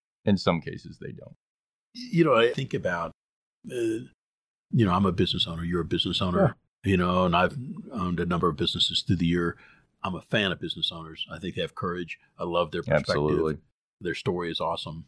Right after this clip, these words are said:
Speaker 2: You know,
Speaker 1: Yeah.
Speaker 2: part of the reason of the podcast, record the story.
Speaker 1: Yeah.
Speaker 2: And the difference, I think, in a key discriminator is the business owner. That may be the one business that they've owned, run, and want to transition.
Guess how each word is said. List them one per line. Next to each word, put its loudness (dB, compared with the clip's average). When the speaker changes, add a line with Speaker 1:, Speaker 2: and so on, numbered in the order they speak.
Speaker 2:
You 2
know, 6
Speaker 1:
Yeah. 4
Speaker 2:
part 6
of 0
the 0
reason 6
of 2
the -2
podcast, -6
record -6
the -12
story. -14
Speaker 1:
Yeah. 4
Speaker 2:
And -4
the -10
difference, 0
I -2
think, -8
in -8
a -14
key -2
discriminator -4
is -8
the -4
business 0
owner. -2
That -6
may 4
be 4
the 0
one 0
business -6
that 0
they've -2
owned, -2
run, -6
and -6
want -8
to -12
transition. -6